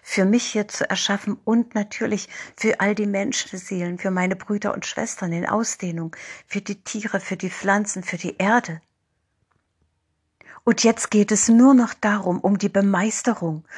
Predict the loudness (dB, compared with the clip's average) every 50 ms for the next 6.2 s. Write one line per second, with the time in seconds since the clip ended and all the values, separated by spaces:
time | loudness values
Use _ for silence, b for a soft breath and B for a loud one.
0 | B B B B 2 2 2 2 0 0 2 2 2 2 0 0 0 -2 -4 -4
1 | -4 -2 0 0 -2 -2 -4 -6 -14 -8 -2 -2 0 0 0 -2 -2 -4 -4 -4
2 | -6 -6 -8 -6 -6 -4 -4 -4 -6 -8 -10 -12 -14 B B B B B B B
3 | B B B B _ _ _ _ _ _ _ _ _ _ _ _ _ -20 _ _
4 | _ _ _ _ _ _ _ _ _ _ _ _ _ _ _ -2 -2 -2 -2 -2
5 | 0 0 0 0 0 0 0 0 0 0 -2 -4 -4 -4 -2 -2 -2 -2 -2 -6
6 | -8 -8 _